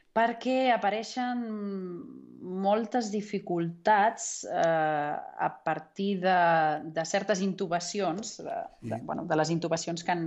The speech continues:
Speaker 1: que han hagut de, de fer a certs pacients per dificultats respiratòries, apareixen aquestes dificultats, eh, per tragar, per empassar, no? El que diem la disfàgia.
Speaker 2: Clar.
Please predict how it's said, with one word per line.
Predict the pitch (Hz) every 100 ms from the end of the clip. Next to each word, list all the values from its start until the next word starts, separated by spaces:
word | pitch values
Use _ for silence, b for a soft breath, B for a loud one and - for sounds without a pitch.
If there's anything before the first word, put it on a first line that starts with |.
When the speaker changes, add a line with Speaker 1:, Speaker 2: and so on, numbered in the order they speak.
| 160
Speaker 1:
que | -
han | 165
hagut | 156 165 165
de, | 156 147
de | 170 160
fer | - 185 175 160
a | 160 156
certs | 180 -
pacients | 175 - 180 175
per | - 160
dificultats | 156 160 160 180
respiratòries, | 190 - 185 175 196 240 - B B B
apareixen | 196 208 208 269 269 220
aquestes | 208 208 - 226
dificultats, | 202 196 180 175 196 -
eh, | 196 170 160 151 151 147 147 - -
per | 180 170
tragar, | 175 165 175 -
per | 170
empassar, | 165 165 - 254 - - _ _ _ _ _ _
no? | 190 202
El | 214
que | 175
diem | 165 170
la | 190
disfàgia. | 156 - 202 - 160
Speaker 2:
Clar. | 151